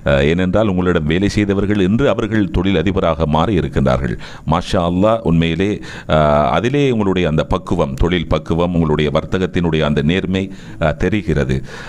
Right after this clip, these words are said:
ஆ, குறிப்பாக ஹாஜியார் அவர்களே, ஆ, இங்கே பார்க்கின்ற போது,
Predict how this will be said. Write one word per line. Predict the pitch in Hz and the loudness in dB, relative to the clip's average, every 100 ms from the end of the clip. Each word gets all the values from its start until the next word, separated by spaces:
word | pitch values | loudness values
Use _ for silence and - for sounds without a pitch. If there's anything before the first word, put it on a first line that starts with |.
| - | -2
ஆ, | 107 87 | 0 0
குறிப்பாக | - 180 185 156 143 160 95 | -2 -2 0 0 0 0 0
ஹாஜியார் | 98 117 107 | 0 2 2
அவர்களே, | 82 80 82 76 71 90 127 - | 2 0 0 0 0 0 -2 0
ஆ, | 90 85 | 2 2
இங்கே | - 127 139 | 2 0 0
பார்க்கின்ற | 135 95 131 135 123 101 | 0 -2 -2 -2 0 0
போது, | 78 82 76 64 | 0 0 2 2